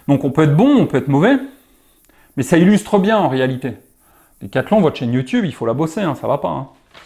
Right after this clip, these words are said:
Donc qu'est-ce qu'il pourrait faire, hein, Decathlon ? Et ce que je vais vous donner ici, c'est valable que vous fassiez du podcast, que vous fassiez, euh, de l'écrit, donc du blog ou, euh, du YouTube.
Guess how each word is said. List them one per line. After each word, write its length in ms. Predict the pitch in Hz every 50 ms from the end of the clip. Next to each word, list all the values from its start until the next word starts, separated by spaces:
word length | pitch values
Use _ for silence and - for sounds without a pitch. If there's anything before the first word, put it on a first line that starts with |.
| - - - - - - - - - - - _ - - -
Donc 140 | 151 139
qu'est-ce 160 | - 254 - -
qu'il 140 | 254 190
pourrait 220 | - 208 202 202 196
faire, 260 | 196 214 202 180 143
hein, 100 | 123 120
Decathlon ? 520 | 120 123 117 - 139 - - 135 113 101 - - - - - - _ -
Et 260 | 139 135 151 160 147
ce 80 | 151 -
que 140 | - 170 139
je 100 | 147 151
vais 60 | 135
vous 80 | 135
donner 220 | 131 151 185 254 262
ici, 260 | 196 - - 247 -
c'est 100 | - 160
valable 360 | 131 139 147 160 160 156 160
que 100 | - 139
vous 80 | 127 123
fassiez 300 | - 135 107 - 135 113
du 100 | 107 101
podcast, 760 | - 120 - - - 160 165 170 170 170 - - - - -
que 100 | - 135
vous 80 | 120 113
fassiez, 460 | - 139 120 - - - 127 123 120
euh, 160 | 113 110 110
de 140 | 104 107 123
l'écrit, 460 | 120 123 123 - - 190 190 160 143
donc 160 | 135 139 131 110
du 100 | 107 110
blog 460 | 104 117 131 143 156 165 156 156 143 - - - - - - - _ -
ou, 160 | 127 127 131
euh, 100 | 120 117
du 140 | 110 117 113
YouTube. 400 | 113 110 104 - - 190 160 120